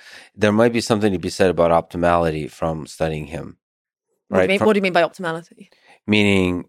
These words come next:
Speaker 1: uh, or rather, game design, perhaps. Meaning, if what he's doing is working, maybe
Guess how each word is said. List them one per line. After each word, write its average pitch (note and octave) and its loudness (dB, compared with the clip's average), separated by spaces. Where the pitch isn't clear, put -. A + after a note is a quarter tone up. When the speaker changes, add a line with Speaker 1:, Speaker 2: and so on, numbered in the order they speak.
Speaker 1:
uh, F2+ 0
or F#2+ 2
rather, F#2 0
game G2 2
design, F2 0
perhaps. D2+ -8
Meaning, F#2 0
if - -8
what F#2+ 0
he's A2+ 2
doing F#2+ 4
is F2 -2
working, F2+ 0
maybe F#2+ 0